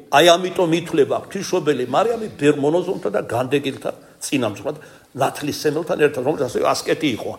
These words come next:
ველური მხალითა და თაფლით იკვებებოდა მხოლოდ. ბუნებითი სამოსელი, აქლემის ბეწვი ემოსა და ასე შემდეგ იყო განხილვებული. ერთ-ერთი გამოქვაბულში ცხოვრობდა იორდანის უდაბნისა, სადაც, როგორც ერთ-ერთი პატერიკული მოთხრობა გვამსვლოს,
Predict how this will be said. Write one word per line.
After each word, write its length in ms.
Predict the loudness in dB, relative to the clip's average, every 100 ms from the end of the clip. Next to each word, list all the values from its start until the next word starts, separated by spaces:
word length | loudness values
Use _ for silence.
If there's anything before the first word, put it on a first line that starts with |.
| -14
ველური 420 | -2 2 4 4 4
მხალითა 520 | 2 0 2 0 -2
და 120 | -4 -6 -14
თაფლით 460 | -6 -4 -2 -4 -4
იკვებებოდა 540 | -2 0 0 -2 0 -2
მხოლოდ. 400 | 0 -4 -4 -8 -18 _
ბუნებითი 580 | -4 2 4 4 -2 -4
სამოსელი, 580 | -2 0 2 0 -4 -6
აქლემის 520 | -8 -6 -6 -6 -8
ბეწვი 400 | -6 -6 -6 -10 -4
ემოსა 380 | -2 0 -2 -6 -10 -20 -20 _ 4
და 80 | 6
ასე 220 | 4 2
შემდეგ 340 | -2 -2 -2 -4
იყო 200 | -6 -4
განხილვებული. 840 | 2 2 2 0 4 4 4 -6 -10 -14 0
ერთ-ერთი 400 | 2 2 0 0
გამოქვაბულში 800 | 6 6 6 6 4 4 -2 -6
ცხოვრობდა 460 | 0 6 6 6 4
იორდანის 540 | 6 6 6 4 2
უდაბნისა, 440 | -4 0 0 0 -2 -4 -12 -14
სადაც, 540 | -10 -4 0 2 2 2
როგორც 340 | 0 0 0
ერთ-ერთი 360 | 0 0 -4 -6
პატერიკული 600 | -6 -4 -2 -4 -4 -6
მოთხრობა 440 | -4 -4 -6 -8 -2
გვამსვლოს, 460 | 0 0 -2 -6